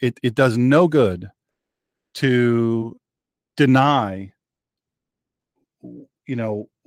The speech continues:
what's real. It, it doesn't help me. And it doesn't help anybody else. And this is, um,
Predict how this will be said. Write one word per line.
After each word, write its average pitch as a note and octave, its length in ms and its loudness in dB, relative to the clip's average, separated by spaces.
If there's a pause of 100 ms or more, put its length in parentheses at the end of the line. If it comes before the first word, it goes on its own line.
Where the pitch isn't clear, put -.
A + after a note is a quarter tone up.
(220)
what's B2+ 540 -2 (120)
real. A2 440 -6 (2000)
It, C3 180 -2
it A#2+ 160 -4
doesn't E3 280 2
help B2+ 280 -2
me. E2+ 160 -18 (1300)
And C3+ 120 -2
it C3+ 80 -2
doesn't F3+ 260 0
help D3+ 240 0
anybody C3+ 400 0
else. G#3 220 0
And C3+ 100 0
this F3 160 -4
is, E3 240 -10 (480)
um, A2+ 640 -4